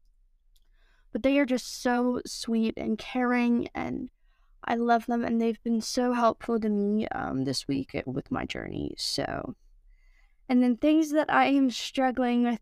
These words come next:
this week, um, I have a bunch of exams coming up. Exam season is starting. It's in full swing.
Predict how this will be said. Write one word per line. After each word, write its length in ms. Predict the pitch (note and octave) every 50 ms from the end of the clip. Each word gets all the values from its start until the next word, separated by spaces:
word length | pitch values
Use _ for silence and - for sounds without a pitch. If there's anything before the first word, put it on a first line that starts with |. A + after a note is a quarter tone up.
| _ -
this 280 | A3+ A#3 A3 - - -
week, 520 | - A3+ A3 G#3+ A3 G#3+ G#3+ - - - - - -
um, 480 | A3+ A3 G#3+ G#3+ G#3 G#3 G3+ G#3 - -
I 220 | G#3 A3 A3+ A#3+
have 600 | A#3 G#3+ A3+ A3+ A3 A3 A3 A3 A3 G#3+ G#3+ G#3+ - _ _ _ _ _ _ _ _ _ _ _
a 60 | - A3
bunch 240 | A3 B3 B3+ C4
of 80 | C#4+ D4
exams 500 | D#4+ D4+ B3+ C4 C4 B3+ B3 B3 B3 -
coming 280 | - B3 A#3 A3+ A3+ A3
up. 260 | G#3+ A3 A3+ B3+ - -
Exam 520 | - A3+ G#3 - - G#3+ G#3+ A3 A3 A#3
season 500 | - - B3 A#3 A3+ G#3+ - A#3 A#3 A3+
is 240 | - G#3+ G#3+ G#3 -
starting. 920 | - - - - - C#4 D4 D#4 D#4+ D#4+ D#4+ D#4 D#4 D#4+ D#4+ D#4 D#4 D4+
It's 260 | - - G#3+ - -
in 220 | - G#3+ G#3+ G#3+ G#3 _ -
full 240 | - A3 A3+ A3+ G3+
swing. 720 | - - - - A3+ A3+ A3+ A3 A3 A3 A3 A3 A3